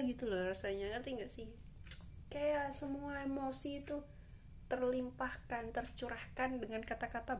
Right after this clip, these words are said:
bangsat. <laughs> Kagak sopan, tapi ya udahlah, buat sen-, konsumsi sendiri, buat ngata-ngatain diri sendiri itu tidak apa-apa. Kalau ngomongin itu ke orang lain, ya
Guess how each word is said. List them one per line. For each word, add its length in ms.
bangsat. 480
<laughs> 40
Kagak 240
sopan, 560
tapi 480
ya 120
udahlah, 400
buat 240
sen-, 280
konsumsi 400
sendiri, 520
buat 280
ngata-ngatain 640
diri 240
sendiri 480
itu 200
tidak 280
apa-apa. 520
Kalau 600
ngomongin 480
itu 240
ke 80
orang 320
lain, 260
ya 220